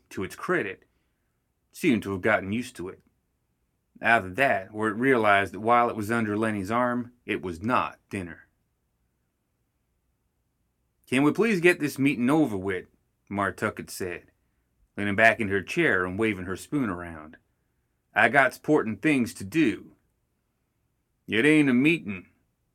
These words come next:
Lenny said, his voice low and slow. He looked like he was trying to lock eyes with Mar for effect, but couldn't remember where the voice had come from.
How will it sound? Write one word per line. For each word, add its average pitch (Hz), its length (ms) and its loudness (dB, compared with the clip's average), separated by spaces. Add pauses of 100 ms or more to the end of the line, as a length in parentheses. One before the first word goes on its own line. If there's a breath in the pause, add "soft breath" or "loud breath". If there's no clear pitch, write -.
(380)
Lenny 101 300 -4
said, 87 460 -8 (760)
his 101 140 -4
voice 117 360 2
low 110 380 2
and 85 140 -12
slow. 98 500 -6 (1400)
He 131 80 0
looked 170 240 4
like 120 160 6
he 120 80 2
was 113 100 0
trying 127 260 4
to 113 40 0
lock 117 300 2
eyes 113 280 4
with 101 120 -4
Mar 110 280 0
for 92 220 -6
effect, - 460 -6 (560)
but - 80 -6
couldn't 147 240 2
remember 127 360 4
where 101 220 0
the 92 80 -8
voice 110 320 -2
had 90 140 -20
come 139 200 -2
from. 82 360 -10